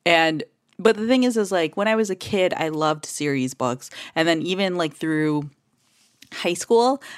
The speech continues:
I would say that I really love series. I think now I'm just exposed to so many books all the time that it's really hard for me to read more than just a couple of books in a series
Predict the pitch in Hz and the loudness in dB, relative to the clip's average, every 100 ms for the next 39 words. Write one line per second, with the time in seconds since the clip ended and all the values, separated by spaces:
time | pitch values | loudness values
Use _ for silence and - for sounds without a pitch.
0 | - 202 202 196 202 208 208 214 208 208 | -2 0 2 0 0 2 4 2 2 2
1 | 208 208 208 202 - 208 214 214 175 175 | 2 2 0 -2 -2 0 0 0 -2 -2
2 | 190 185 165 160 160 160 170 160 165 165 | -8 -2 0 0 2 0 0 -4 -6 -6
3 | - 147 151 - 156 - 147 147 147 147 | -4 -4 -4 -6 -10 -4 -2 -2 -2 -2
4 | 143 147 143 - 143 139 139 139 135 139 | -2 -2 -2 -2 -2 -2 -4 -2 0 0
5 | 135 135 147 135 147 131 131 151 147 143 | -2 -4 -4 -4 -4 -6 -4 -4 -2 -2
6 | 143 143 139 147 135 139 139 139 139 147 | -2 -4 -2 -2 -2 -2 -2 -4 -6 -10
7 | - 147 139 135 - 139 - 143 139 139 | -10 -8 -6 -6 -6 -8 -6 -6 -4 -4
8 | 139 139 143 | -2 -2 -4